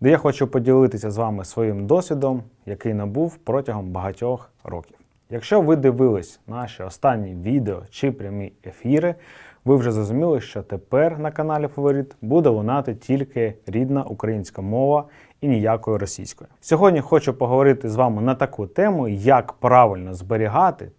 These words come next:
та транспортувати ваші спінги. Новачки або ті люди, які тільки починають свій шлях в спінгу, не приділяють достатньої уваги цій темі. І це приводить до жахливих наслідків, а саме поломки спінгів.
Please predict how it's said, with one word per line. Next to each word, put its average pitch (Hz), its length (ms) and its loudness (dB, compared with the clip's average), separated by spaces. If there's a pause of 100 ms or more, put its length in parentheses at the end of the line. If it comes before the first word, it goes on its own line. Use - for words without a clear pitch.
та 151 240 6
транспортувати 123 1000 -4
ваші 113 360 -4
спінги. 98 460 -10 (280)
Новачки 156 760 6 (340)
або 120 340 -2
ті 165 260 4
люди, 139 240 6
які 117 200 -4
тільки 139 320 0
починають 131 600 0
свій 110 160 -8
шлях 101 340 -4
в - 40 -20
спінгу, 160 480 -4 (220)
не 139 300 4
приділяють 131 640 6
достатньої 113 580 -2
уваги 143 500 0 (160)
цій 127 240 -2
темі. 113 280 -10 (460)
І 156 80 -6
це 240 200 4
приводить 147 580 4
до 165 220 6
жахливих 127 520 0
наслідків, - 560 -2 (100)
а 104 100 -10
саме 190 440 4 (180)
поломки 120 640 -2 (120)
спінгів. - 580 -12